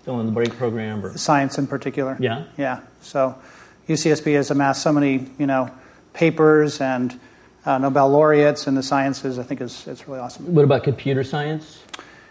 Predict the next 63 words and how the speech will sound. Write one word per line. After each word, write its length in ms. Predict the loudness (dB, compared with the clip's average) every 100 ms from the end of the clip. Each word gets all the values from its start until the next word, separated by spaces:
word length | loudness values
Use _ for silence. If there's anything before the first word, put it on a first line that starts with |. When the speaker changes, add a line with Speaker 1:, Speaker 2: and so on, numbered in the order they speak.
| _ -2
Speaker 2:
Uh, 440 | 4 6 4 2 -4 -14 -14 -8 0
known 340 | 4 6 4
for 120 | 6
that, 360 | 6 4 2 2
but, 120 | 2
Speaker 1:
But 140 | 2
too 100 | 2
Speaker 2:
uh, 160 | 4 4
Speaker 1:
small. 300 | 2 0 -4
Speaker 2:
too 80 | -2
Speaker 1:
Department's 260 | 2 2 4
too 40 |
Speaker 2:
small. 300 | 4 6 4
Speaker 1:
small. 200 | 2 -4
Speaker 2:
Department's 360 | -2 2 4 4
Speaker 1:
The 20 |
department's 420 | 4 6 4 2
Speaker 2:
way 80 | 4
too 120 | 4 4
small. 0 |
Speaker 1:
too 40 |
small. 580 | 2 4 4 2 -2 -10 -20 -20 -20 -20 _ -20 -20 -8
Speaker 2:
Needs 220 | -2 0 2
to 80 |
get 180 | 2 4
bigger. 200 | 4 2 2
Speaker 1:
Getting 120 | 0
that 120 | 0
on 100 | 0
all 140 | 2 0
the 60 |
cameras. 420 | 0 -2 -2 -4 -10 -20 -20 -18 -4
Uh, 260 | 0 0 -4
it's 100 | 0
way 200 | 2 2
too 160 | 0 -4
small. 500 | 0 0 0 -4 -14 -6
Um, 260 | 0 0 2
but 180 | 2 4
other 160 | 4
than 180 | 6 4
that, 140 | 2 0
it's 100 | 0
a 40 |
great 300 | 2 0 0
program. 400 | -4 -4 -6 -8
You 60 | -4
Speaker 2:
Yes, 120 | -4
Speaker 1:
just 140 | -4 -4
need 80 |
to 60 | -6
crank 240 | -4 -6 -4
Speaker 2:
it 40 |
Speaker 1:
out 60 | -4
Speaker 2:
is 120 | -6
a 40 |
great 200 | -8 -10
program. 320 | -8 -6 -6 -4
Speaker 1:
ten 120 | -4
times 120 | -4
as 100 | -6
many 200 | -6 -8
students. 440 | -8 -6 -6 -6